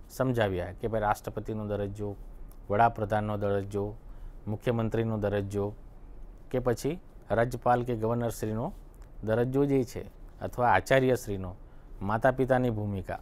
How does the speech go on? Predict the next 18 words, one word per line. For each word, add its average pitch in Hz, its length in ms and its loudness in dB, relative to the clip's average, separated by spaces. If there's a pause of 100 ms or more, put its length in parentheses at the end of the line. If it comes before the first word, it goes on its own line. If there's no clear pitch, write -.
(140)
આ 147 180 0
બધી 143 300 2
દરજ્જાઓને 113 1300 0
આધારે 120 460 2 (220)
એક 123 120 -6 (100)
પોતપોતાની 113 500 -2
ભૂમિકા 101 400 -4
નિભાવતા 107 580 -4 (720)
હોય 104 180 2
છે. - 340 -12 (340)
તો 117 80 0
આ 127 300 2
બે 143 200 4
વ્યાખ્યા 127 360 2
પરથી 127 240 0
આપણને 113 340 -2
ખ્યાલ 101 260 0
આવે 113 240 0